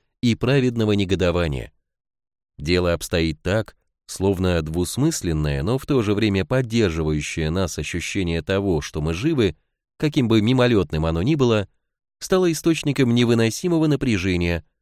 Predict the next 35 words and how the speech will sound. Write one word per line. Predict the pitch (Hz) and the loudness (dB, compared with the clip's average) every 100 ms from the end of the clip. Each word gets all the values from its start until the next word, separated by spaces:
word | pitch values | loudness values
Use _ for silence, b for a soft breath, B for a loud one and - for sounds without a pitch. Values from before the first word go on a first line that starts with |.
| _ _ _ | _ _ _
которое | 98 85 80 82 98 | -4 -2 0 2 0
нужно | 78 73 73 | -2 -2 -6
снять. | - 71 - - _ _ _ _ _ _ _ | -4 -6 -6 -16 _ _ _ _ _ _ _
И | 104 104 | -2 0
поэтому, | 104 104 101 98 95 | 2 2 2 0 0
хотя | - 101 - 101 | 0 -4 -2 -2
пока | 95 104 104 104 90 | 0 0 0 0 0
мы | 82 | 0
не | 90 101 | 0 0
можем | 107 80 80 | -2 -2 -2
вообразить | 80 90 82 90 85 127 - | 0 0 2 0 0 -4 -4
или | 82 87 | -2 0
описать | 92 117 - 104 85 95 | 0 -2 -2 -2 -2 -2
нашу | 90 - 98 | -2 -2 -2
жизнь | 104 85 82 | -2 -2 -4
без | 78 95 107 | -4 -2 -2
идеи | 98 95 82 | -2 0 0
жертвы | 76 113 95 - 78 80 - | -2 -2 -4 -4 -4 -4 -4
и | 104 | -4
ее | 101 107 110 | -2 0 0
тайного | 101 113 98 85 85 | 0 0 0 0 -4
союзника, | - 92 123 135 95 80 76 | -4 -4 -2 -2 -2 -4 -4
компромисса, | 98 85 95 127 180 - 170 - _ _ _ _ _ | -4 0 0 0 -2 -2 -4 -6 _ _ _ _ _
само | - 131 135 | -2 2 2
представление | 131 131 - 123 117 120 113 110 | 2 -2 0 0 2 2 0 0
о | |
том, | - 117 82 | 0 -2 -2
что | - 87 | -4 -4
мы | 90 95 | -2 -2
хотим | 98 92 113 101 | -4 -4 -2 -2
и | - 104 | -2 -2
можем | 104 85 85 78 | 0 -2 -2 -2
приобретать | 92 92 98 104 98 78 | 0 2 0 0 -2 0
благодаря | 80 87 90 92 87 | -2 0 2 2 2
жертве, | 78 151 151 90 76 | 0 -2 0 0 -2